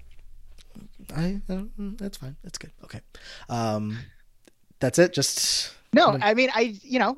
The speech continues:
Speaker 2: I love a good
Speaker 1: pause for
Speaker 2: Gabriella
Speaker 1: reaction. <laughs>
Speaker 2: ballad, and this is the, yeah, I was, yeah, I was waiting for you to <laughs>
Speaker 1: <laughs>
Speaker 2: just react.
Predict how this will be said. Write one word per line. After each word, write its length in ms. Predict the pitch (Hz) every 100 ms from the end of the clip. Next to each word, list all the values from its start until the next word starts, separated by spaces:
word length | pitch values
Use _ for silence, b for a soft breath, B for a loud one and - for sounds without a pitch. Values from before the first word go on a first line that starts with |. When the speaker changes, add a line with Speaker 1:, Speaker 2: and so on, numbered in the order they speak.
| -
Speaker 2:
I 120 | 220
love 260 | 233 208 254
a 160 | 269 262
good 220 | 190 214
Speaker 1:
pause 140 | 127
for 60 | 208
Speaker 2:
Gabriella 240 | - 214
Speaker 1:
reaction. 260 | 107 139 131
<laughs> 60 | -
Speaker 2:
ballad, 340 | 160 165 214 208
and 180 | 190
this 140 | 208 220
is 140 | 208
the, 120 | 214
yeah, 200 | 160 160 143
I 60 |
was, 260 | 170 160 -
yeah, 280 | 180 151 -
I 40 |
was 140 | 170 165
waiting 200 | 160 156
for 100 | 151
you 100 | 147
to 240 | 160 170
<laughs> 120 | -
Speaker 1:
<laughs> 20 |
Speaker 2:
just 200 | 139 170
react. 520 | 160 156 147 143 -